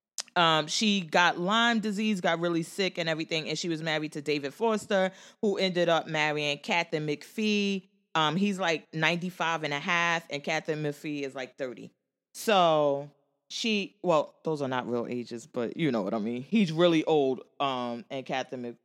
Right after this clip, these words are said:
McPhee is young. But he even said, um, to news outlets, like,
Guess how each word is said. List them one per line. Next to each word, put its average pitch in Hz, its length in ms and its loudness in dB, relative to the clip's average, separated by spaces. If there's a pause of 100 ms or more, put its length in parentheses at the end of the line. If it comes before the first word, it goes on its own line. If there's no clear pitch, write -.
McPhee 120 140 -8
is 113 100 -10
young. 107 220 -8 (480)
But 196 160 8
he 254 220 4
even 226 440 0
said, 165 480 2 (100)
um, 156 540 -2
to 151 440 2
news 156 360 -6
outlets, 147 420 -4
like, 143 420 -2